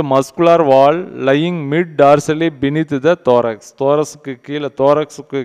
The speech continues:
கீழே, ஓகேங்களா, beneath the thorax. தோரக்ஸுக்கு கீழே இந்த elongated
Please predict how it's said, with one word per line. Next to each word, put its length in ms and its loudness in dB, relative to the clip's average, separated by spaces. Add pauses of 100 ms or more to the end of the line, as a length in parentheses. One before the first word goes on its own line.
(120)
கீழே, 360 -4 (720)
ஓகேங்களா, 400 -2 (540)
beneath 400 -4 (420)
the 80 0 (120)
thorax. 320 4 (1200)
தோரக்ஸுக்கு 600 0 (140)
கீழே 340 -2 (220)
இந்த 140 -6 (140)
elongated 680 0